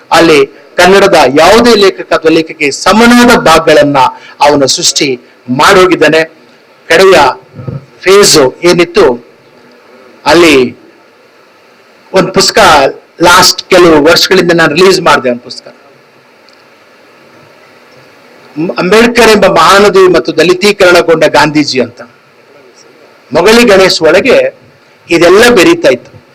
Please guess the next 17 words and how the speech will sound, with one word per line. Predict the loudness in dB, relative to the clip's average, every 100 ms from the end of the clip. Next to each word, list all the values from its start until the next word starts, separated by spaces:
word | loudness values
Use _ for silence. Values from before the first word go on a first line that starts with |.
| _ _ -2
ಏನೇನೋ | 2 4 4 4
ಬೆರೀತಾ | 2 2 0 0
ಇತ್ತು. | -6 -10 -20 -20 _ _ _ _ _ _ _ _ _ _ _ _ -6
ಆದ್ರೆ | -2 0 0 -2 -12 _ -20 -20 -20 -10
ಕಾಲ | -4 0 2 0 -4 -12 _ _ _ _ _ _ -4
ನಿಷ್ಕರುಣಿ, | -4 -2 0 0 2 0 -2 -8 -18 -20 -20 _ _ _ _ _ _ _
ನಮಗೆ | -6 -2
ಗೊತ್ತಿದೆ | -2 -2 -2 0 0 -4
ಕಾಲ | -8 -4 0 2
ನಿಷ್ಕರುಣಿ, | 0 -2 -2 -2 -2 -4 -10 -16 _ _ -20 _ _ _ _ _ _ -4
ನಮಗೆ | -2 0
ಬೇಕಾದ | 0 0 2 2
ಅವಕಾಶಗಳನ್ನ | 2 2 0 -2 -2 -2 -2
ಅದು | -4 -4
ಕೊಡುವುದಿಲ್ಲ | -2 2 2 2 2
ಅನ್ನೋದು | 2 0 0
ಗೊತ್ತಿದೆ. | 0 -2 -4 -10 -10 -12